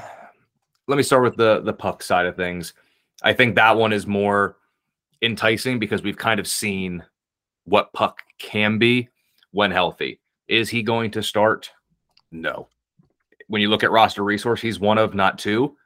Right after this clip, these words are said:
not three, but not four guys with the C L next to his name. So potentially he could be in the mix as a closer for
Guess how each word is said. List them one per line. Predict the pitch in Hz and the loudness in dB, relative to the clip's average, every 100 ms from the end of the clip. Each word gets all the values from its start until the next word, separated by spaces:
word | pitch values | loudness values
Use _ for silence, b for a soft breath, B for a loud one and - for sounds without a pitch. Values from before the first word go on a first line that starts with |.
| _ | _
not | 98 104 | 2 2
three, | - 156 127 113 B B | 4 4 4 2 B B
but | 104 95 | -4 0
not | 107 107 - | 2 0 -2
four | - - 175 185 | -6 2 4 4
guys | 104 82 76 76 b b b | 4 0 -2 -8 b b b
with | 104 | -8
the | 104 | -6
C | - 131 107 | -6 -4 0
L | 92 85 82 _ - | 0 0 -6 _ -6
next | 110 - | -6 -4
to | 101 | -6
his | 95 | -6
name. | 87 90 90 | -4 -6 -6
So | 90 | -8
potentially | - 101 113 110 107 | -8 -2 -2 0 -2
he | 101 107 | -2 -2
could | 117 | -2
be | 101 110 | 2 2
in | 107 | 2
the | |
mix | 101 104 104 - b b b b | 0 0 -2 -14 b b b b
as | - 98 | -2 0
a | 101 | -2
closer | - - 123 135 117 110 | -6 -4 0 2 2 0
for | - 98 90 90 | 0 -4 -2 -2